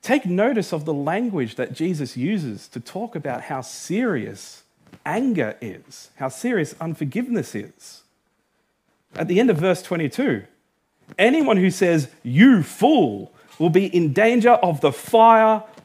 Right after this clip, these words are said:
of hell." That's serious. Now, anger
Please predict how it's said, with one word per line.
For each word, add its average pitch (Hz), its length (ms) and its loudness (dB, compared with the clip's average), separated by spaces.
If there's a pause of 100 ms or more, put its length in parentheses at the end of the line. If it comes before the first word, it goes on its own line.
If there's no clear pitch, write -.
of 175 460 6 (220)
hell." 202 720 2 (1600)
That's 254 240 -10
serious. - 1000 -4 (2250)
Now, 208 140 6
anger 294 360 4